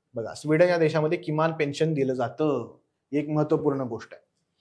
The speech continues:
मग त्याचा बाजार स्थितीशी कोणताही संबंध नाही,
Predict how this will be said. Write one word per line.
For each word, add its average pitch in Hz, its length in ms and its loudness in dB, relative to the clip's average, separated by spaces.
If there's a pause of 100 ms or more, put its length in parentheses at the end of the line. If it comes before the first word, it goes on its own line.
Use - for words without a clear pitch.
(200)
मग 151 80 0
त्याचा 165 240 6
बाजार 165 400 10
स्थितीशी 190 460 -2
कोणताही 165 480 2
संबंध 143 480 0
नाही, 143 680 0